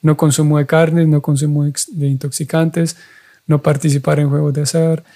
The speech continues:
y sexo ilícito, eliminarlo. Y entonces esa persona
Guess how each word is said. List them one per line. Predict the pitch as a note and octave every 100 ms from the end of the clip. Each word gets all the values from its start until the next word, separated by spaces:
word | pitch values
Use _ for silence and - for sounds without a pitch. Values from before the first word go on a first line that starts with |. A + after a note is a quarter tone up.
| _ _
y | - C#3
sexo | - C#3 D#3
ilícito, | C#3 D3 D3 C#3+ C#3
eliminarlo. | C3 C3+ D3+ F3 D#3+ E3+ _ _ _ -
Y | D3+
entonces | C3+ C3 F#3 A3 G#3+ F3+
esa | F#3 G3
persona | F#3 D#3+ G3 G3 A3+